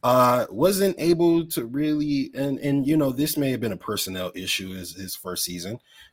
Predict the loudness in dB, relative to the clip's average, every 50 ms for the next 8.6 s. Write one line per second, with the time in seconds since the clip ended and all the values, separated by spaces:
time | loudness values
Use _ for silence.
0 | _ -2 0 2 2 2 2 0 -2 -4 -8 _ _ _ _ _ _ _ _ _
1 | _ _ _ _ _ _ _ _ -8 -6 -2 0 0 0 0 -2 -4 -6 -4 -4
2 | -4 -4 -4 -4 -4 -2 0 2 4 4 4 4 4 2 -2 0 0 0 0 0
3 | -2 -4 -4 -4 -4 -4 -4 -4 -4 -4 -2 -2 0 2 2 2 0 -2 -6 -10
4 | _ -20 _ _ _ 0 4 4 4 6 4 4 4 4 2 2 2 2 2 2
5 | 2 0 0 -2 -6 _ _ _ _ _ _ -6 -6 -6 -4 -4 -4 0 0 2
6 | 4 4 4 6 4 4 4 4 4 4 4 4 0 -2 -2 2 4 4 4 4
7 | 2 -2 -2 0 2 2 2 2 0 -2 -2 -4 -4 -2 0 0 2 2 2 0
8 | -2 -4 -2 -2 -2 0 -2 -2 -6 -10 -16